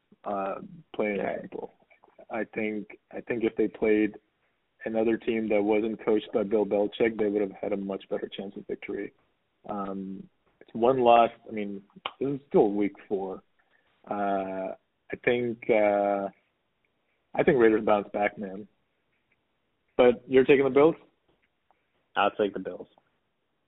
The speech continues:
Speaker 1: Okay.
Speaker 2: Um, unfortunately, no Steelers Titans this week due to the covid outbreaks. That's gonna be rescheduled to week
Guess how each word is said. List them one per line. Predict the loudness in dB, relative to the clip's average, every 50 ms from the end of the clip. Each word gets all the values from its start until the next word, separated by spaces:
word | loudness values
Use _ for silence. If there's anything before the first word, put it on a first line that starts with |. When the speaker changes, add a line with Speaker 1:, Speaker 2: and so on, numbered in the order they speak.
| _ -8
Speaker 1:
Okay. | -8 -8 -8 -8 _ _ -20 _ _ _ _ _ _
Speaker 2:
Um, | 0 2 2 4 4 2 2 0 -2 -6 -10 _ _ _ _ _ -8 -8
unfortunately, | -8 2 4 4 4 4 2 0 0 2 2 4 2 2 2 0 _ _ -2
no | 4 4 4 4 2 -2 _
Steelers | 2 4 4 4 4 2 4
Titans | 4 4 4 4 -2 -4 -2 -4
this | -6 -6 -4 -2
week | 0 2 2 0 -2 _ -16 _ _
due | 2 2 2 2
to | 0
the | -4 -4
covid | 2 2 2 4 4 4 4
outbreaks. | 4 4 4 2 0 2 4 4 4 2 -2 _ -20 -20 _ _ _ _ _
That's | -2 -2 0 _
gonna | -4 -4
be | -2 -2
rescheduled | -2 -2 -2 -2 0 0 0 0 0 -6 -6 -4
to | -4
week | -4 -4 -4 -6